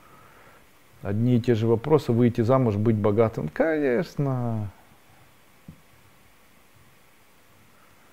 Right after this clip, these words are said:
Подскажите ваше мнение, правда ли, что нора давится, усопшие ждут нас именно в этот день?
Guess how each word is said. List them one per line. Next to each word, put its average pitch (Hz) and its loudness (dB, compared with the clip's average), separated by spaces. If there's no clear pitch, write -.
Подскажите 123 -2
ваше 117 0
мнение, 123 2
правда 123 4
ли, 113 4
что 113 -2
нора 113 6
давится, 120 4
усопшие 117 0
ждут 113 2
нас 110 -2
именно 117 0
в 110 4
этот 113 2
день? 127 0